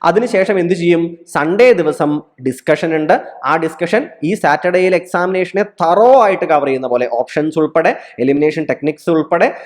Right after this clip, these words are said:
നിങ്ങൾ ഏത് രീതിയിലാണ് നിങ്ങൾ എന്ത് ചെയ്യേണ്ടത്, കൃത്യമായി കാര്യം മനസ്സിലാക്കിയിട്ട് ഓപ്ഷൻസ് തിരിച്ചറിഞ്ഞുകൊണ്ട് എ-, ഏത് രീതിയിൽ നമുക്ക് തെറ്റിക്കാതെ, അതായത് വെറുതെ അങ്ങ് കണ്ണടച്ചിട്ട് എന്ത് ചെയ്യുക, പോയി കുത്തുക എന്ന രീതിയിലല്ല,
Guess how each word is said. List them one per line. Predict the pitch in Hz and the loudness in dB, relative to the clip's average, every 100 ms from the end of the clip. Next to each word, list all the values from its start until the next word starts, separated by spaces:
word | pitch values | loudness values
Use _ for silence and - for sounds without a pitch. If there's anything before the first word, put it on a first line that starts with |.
| - | -4
നിങ്ങൾ | 156 156 165 | 0 2 2
ഏത് | 127 139 160 | 2 2 2
രീതിയിലാണ് | 175 147 151 175 170 160 165 | 0 0 0 2 2 2 0
നിങ്ങൾ | 160 | -2
എന്ത് | 151 | -4
ചെയ്യേണ്ടത്, | 156 156 156 151 151 | -2 -2 0 0 0
കൃത്യമായി | 135 - 156 160 | -2 -4 0 0
കാര്യം | 160 135 139 160 | 0 0 0 0
മനസ്സിലാക്കിയിട്ട് | 143 135 151 160 165 165 180 190 180 - _ _ _ _ - | -2 -4 -4 0 0 0 -2 0 0 -2 _ _ _ _ -4
ഓപ്ഷൻസ് | 127 - 165 165 208 - | -2 -2 -2 -2 -4 -2
തിരിച്ചറിഞ്ഞുകൊണ്ട് | 160 170 208 185 180 190 196 226 | -2 0 2 2 2 2 2 0
എ-, | 175 170 160 | -2 -2 -2
ഏത് | 175 | 0
രീതിയിൽ | 175 170 175 170 - | 0 2 2 0 -2
നമുക്ക് | 156 165 - | -6 -6 -4
തെറ്റിക്കാതെ, | 147 - 202 202 156 120 | -6 -4 -2 0 0 0
അതായത് | 120 143 196 - _ 135 | -2 -2 -4 -8 _ 0
വെറുതെ | 147 160 214 | 0 2 2
അങ്ങ് | 208 | 2
കണ്ണടച്ചിട്ട് | 196 175 180 180 180 | 0 -2 -2 -2 -2
എന്ത് | 170 | -2
ചെയ്യുക, | 165 170 165 | -2 0 0
പോയി | 160 160 | 0 -2
കുത്തുക | 160 - 165 | -2 -2 0
എന്ന | 160 156 165 | 0 0 -2
രീതിയിലല്ല, | 151 151 160 156 143 262 | -2 -2 0 0 0 -2